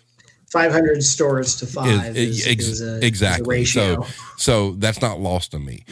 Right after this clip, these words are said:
Speaker 2: But if you have a company, and that's the sad thing about Guitar Center, look, we can say whatever we want to about competition. Guitar Center has just kinda, like, fallen off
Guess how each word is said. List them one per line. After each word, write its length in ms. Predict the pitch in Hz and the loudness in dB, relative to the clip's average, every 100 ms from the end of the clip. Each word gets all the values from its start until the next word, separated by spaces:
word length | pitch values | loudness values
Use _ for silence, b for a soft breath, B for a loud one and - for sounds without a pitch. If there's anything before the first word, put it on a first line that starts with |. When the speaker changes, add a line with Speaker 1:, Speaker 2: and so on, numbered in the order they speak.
| B B B | B B B
Speaker 2:
But 540 | 95 85 117 104 - _ _ _ _ _ _ | -4 2 2 2 -4 _ _ _ _ _ _
if 160 | - 127 | 0 2
you 120 | 151 | 4
have 180 | 143 196 | 4 2
a 60 | 180 | 0
company, 600 | 156 165 147 117 104 87 | 0 0 0 2 2 0
and 140 | 117 | 0
that's 160 | - - | 0 0
the 80 | |
sad 240 | 135 131 117 | -2 0 0
thing 160 | 117 | 0
about 180 | 98 87 | 0 -2
Guitar 320 | 85 - 101 | -4 -2 -2
Center, 260 | 95 85 78 | -2 -4 -4
look, 440 | 87 101 80 - - B B B B - _ - | -2 0 0 -4 -20 B B B B -20 _ -8
we 220 | 123 143 | 0 0
can 140 | 160 123 | 2 0
say 180 | 120 | 0
whatever 300 | 107 104 107 | 0 0 0
we 80 | 107 | 0
want 260 | 98 104 92 | 0 -2 -2
to 60 | |
about 220 | 104 92 90 | -2 -4 -4
competition. 720 | 101 95 - 101 101 139 123 - | -4 -6 -2 -2 0 -4 -8 -8
Guitar 340 | 113 123 151 | -2 2 2
Center 300 | 139 120 107 | 2 2 2
has 260 | 95 101 95 | 0 -2 -2
just 320 | 107 98 - | -2 -2 -2
kinda, 240 | 107 98 | -2 0
like, 240 | 87 90 85 | 0 -2 -6
fallen 460 | - 95 104 98 | -4 0 0 0
off 440 | 87 95 107 - | 0 0 -2 -4